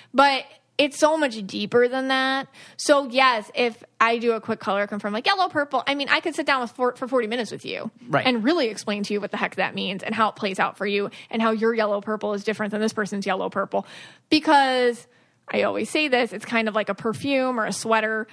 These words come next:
Speaker 1: If I wear it and you wear it, but it's the same thing, we're gonna look different in it. And that's just how it is with auras or energy too.
Speaker 2: Right. Okay. That,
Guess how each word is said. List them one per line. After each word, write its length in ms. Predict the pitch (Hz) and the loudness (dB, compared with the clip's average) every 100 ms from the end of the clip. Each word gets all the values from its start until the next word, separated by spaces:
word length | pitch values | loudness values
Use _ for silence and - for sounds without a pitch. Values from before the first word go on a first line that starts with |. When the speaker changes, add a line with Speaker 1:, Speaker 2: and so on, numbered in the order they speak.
| - | -14
Speaker 1:
If 140 | 233 220 | -2 2
I 160 | 226 | 4
wear 220 | 226 233 226 | 4 2 0
it 100 | 202 | 0
and 120 | 220 | -2
you 100 | 240 | 0
wear 300 | 220 202 202 | 0 0 0
it, 180 | 208 - - | -2 -4 -6
but 140 | 190 | -6
it's 80 | 190 | -6
the 80 | 202 | -6
same 260 | 208 190 | -4 -4
thing, 280 | 196 240 214 | 0 0 0
we're 80 | 214 | -2
gonna 180 | 208 208 | -2 -2
look 160 | 202 - | -2 0
different 400 | 208 - 58 52 | 0 0 -10 -8
in 120 | 50 | -8
it. 140 | - - | -8 -4
And 160 | 247 | 0
that's 200 | 247 226 - | 0 -2 -4
just 160 | 226 | -4
how 160 | 214 202 | 0 0
it 80 | 180 | -2
is 80 | 185 | -8
with 80 | |
auras 340 | - 196 185 214 | -4 -2 0 0
or 100 | 302 | 2
energy 460 | 370 262 214 214 | 0 0 -2 -6
too. 380 | 214 - - 226 - _ | -6 -6 -8 -12 -16 _
Speaker 2:
Right. 400 | - 143 127 110 | -6 -2 -2 -2
Okay. 380 | - - 185 170 | -6 0 2 0
That, 220 | 190 - | -4 -6